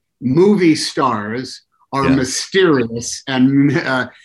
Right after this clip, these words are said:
Speaker 1: they might be a little bit mercurial.
Speaker 2: Yeah.
Speaker 1: But, uh, but I, I, the, the, the, uh, uh, what's it? It's, it's the, there's a name for it, and it's gonna come to me, and I'm gonna scream it when the, when our Zoom session is all done.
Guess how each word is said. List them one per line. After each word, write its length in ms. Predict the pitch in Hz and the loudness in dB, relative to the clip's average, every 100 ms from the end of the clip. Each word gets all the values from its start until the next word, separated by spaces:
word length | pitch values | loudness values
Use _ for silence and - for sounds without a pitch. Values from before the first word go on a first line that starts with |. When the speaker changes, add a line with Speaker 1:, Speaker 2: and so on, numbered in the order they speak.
| _ | _
Speaker 1:
they 80 | 139 | 0
might 280 | 156 196 185 | 2 0 0
be 80 | |
a 60 | 175 | 0
little 200 | 170 160 | 0 0
bit 180 | 147 147 | -2 -4
mercurial. 1080 | 143 143 147 143 120 - 202 180 131 104 - _ _ - 113 - | -4 0 2 2 0 -4 -2 -2 -4 -8 -16 _ _ -20 -16 -6
Speaker 2:
Yeah. 100 | 98 | -2
Speaker 1:
But, 280 | 185 175 - | 0 -2 -4
uh, 580 | 170 170 165 160 156 151 156 | -4 -2 -2 -2 -6 -12 -10
but 280 | 151 180 165 | -4 -2 -4
I, 200 | 165 170 170 | -6 -6 -4
I, 200 | 175 - | -4 -6
the, 360 | 156 180 180 156 | -2 2 2 2
the, 340 | 170 170 151 147 | 4 4 2 2
the, 240 | 160 160 | 4 4
uh, 220 | 151 147 135 - | 2 -2 -6 -14
uh, 200 | 147 143 | -12 -8
what's 240 | 156 208 208 | -6 -6 -6
it? 160 | 175 | -6
It's, 280 | 165 160 - | -6 -6 -8
it's 260 | - 160 - | -6 -6 -4
the, 280 | 156 139 135 | -6 -4 -8
there's 280 | 139 160 156 | -6 -4 -2
a 40 | |
name 340 | 147 147 165 165 | 0 2 2 0
for 240 | - 131 | -4 -4
it, 80 | 123 | -2
and 180 | 127 131 | -2 -4
it's 180 | 135 - | -10 -12
gonna 320 | - 151 131 | -4 -4 -4
come 220 | - 147 | -4 -4
to 80 | 131 | -2
me, 80 | 123 | -2
and 100 | 117 | -2
I'm 80 | 117 | -2
gonna 160 | 117 | -4
scream 460 | 117 - 135 135 120 | -8 -10 -6 -2 -4
it 80 | 117 | -4
when 160 | 117 | -6
the, 160 | 113 113 | -6 -6
when 180 | 127 120 | -6 -6
our 160 | 113 | -6
Zoom 300 | 104 120 127 | -6 -4 -2
session 400 | 123 120 110 113 | -2 -4 -8 -8
is 180 | 110 107 | -8 -8
all 300 | - 117 110 | -10 -10 -10
done. 320 | 110 113 104 | -10 -10 -10